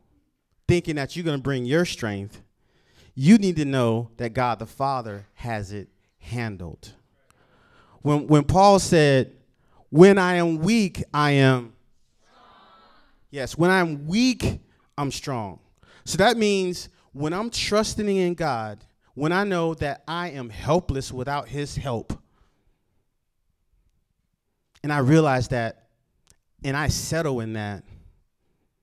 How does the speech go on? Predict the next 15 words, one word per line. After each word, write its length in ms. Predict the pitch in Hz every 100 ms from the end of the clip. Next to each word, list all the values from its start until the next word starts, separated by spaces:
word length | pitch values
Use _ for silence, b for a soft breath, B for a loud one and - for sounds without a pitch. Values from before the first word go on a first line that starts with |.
| _ _ _ _ _ _ _ _ _
that's 260 | 110 135 -
the 140 | 127
recipe 640 | 120 110 117 123 104 87 - _ _ _ _ _ _ _
of 120 | 107 98
being 240 | 101 98
strong. 440 | - 110 92 85 - _ _ _ _ _ _ _ _ _ _ _ _
Isn't 160 | 131 156
that 160 | 175 156
good? 300 | 170 190 - - - _ _ _ b b b b b -
That's 160 | 156
the 100 | 165
recipe 340 | 156 151 - 156
of 100 | 131
being 200 | 139 135
strong. 460 | - 139 117 101